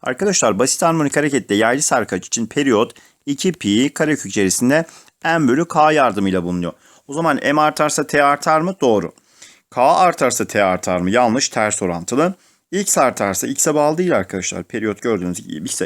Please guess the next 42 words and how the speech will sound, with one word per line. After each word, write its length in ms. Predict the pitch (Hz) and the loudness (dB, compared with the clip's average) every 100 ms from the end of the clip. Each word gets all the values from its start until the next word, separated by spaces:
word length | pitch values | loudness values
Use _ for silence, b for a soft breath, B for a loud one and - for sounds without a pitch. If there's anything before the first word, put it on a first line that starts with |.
| - | -6
X'e 280 | 113 98 90 | -4 -2 2
bağlı 200 | 87 87 | 0 0
değil. 120 | 143 | -2
O 100 | 127 | -2
zaman 300 | 101 131 165 B B B - | 0 0 -2 B B B -10
bu 80 | 156 | -4
da 100 | 82 | -4
yanlış 380 | 82 82 139 | -4 -4 -2
olur. 200 | 165 170 175 B B | 0 -2 -4 B B
Cevabımız 500 | - 185 131 92 92 | -2 4 4 4 0
yalnız 380 | 139 143 107 87 | 2 2 0 -4
biz 200 | 147 185 _ 127 | -8 -8 _ -4
bir 240 | 131 - - | -4 -4 -2
A 200 | 156 160 | 0 0
seçeneği 400 | - 117 143 147 | -4 -4 -2 0
doğru 260 | 104 85 | 0 0
olmalı. 280 | 71 - - _ _ _ _ _ _ _ _ _ _ _ _ _ _ _ _ _ _ _ _ _ _ _ _ _ _ _ _ _ _ _ _ _ _ _ _ _ _ | -4 -12 -16 _ _ _ _ _ _ _ _ _ _ _ _ _ _ _ _ _ _ _ _ _ _ _ _ _ _ _ _ _ _ _ _ _ _ _ _ _ _
Şekildeki 600 | - 139 139 170 190 226 | -6 -4 -2 -2 0 0
disk 240 | 185 180 - | 0 0 0
O 180 | 156 175 | 2 2
noktası 340 | 190 180 - | 2 0 0
etrafında 440 | 160 - 147 143 117 | 0 2 2 2 0
sabit 340 | 123 127 160 - | 2 2 2 -4
açısal 300 | - 175 165 | -4 0 2
hızla 360 | 156 143 117 101 | 2 2 2 2
döndürülmekte 580 | 120 135 147 160 170 151 | 2 2 2 0 2 2
ve 200 | 110 104 | 2 0
diske 240 | 107 185 | 0 0
yapıştırılmış 600 | 180 147 - 113 104 98 | 0 0 0 2 2 0
çubuğun 340 | - 127 156 | 0 0 2
gölgesi 420 | 165 127 104 - 113 | 2 2 2 2 0
yatay 300 | 107 156 147 | 2 0 0
düzlem 280 | 110 104 | 0 0
üzerinde 320 | 110 127 139 165 | 0 0 2 2
oluşmaktadır. 760 | 151 147 160 156 160 170 156 | 0 0 -2 -2 -4 -4 -2
Buna 160 | 165 156 | 0 2
göre 160 | 107 | 2
yargılanan 520 | 117 135 135 113 98 | 4 2 2 0 0
hangileri 420 | 95 139 135 185 156 | 0 0 0 0 2
doğrudur 300 | 135 110 95 | 2 2 0
şeklinde 340 | 135 - 196 | -2 -4 -4
sorulmuş. 520 | - 135 101 80 - | 0 2 0 -2 -10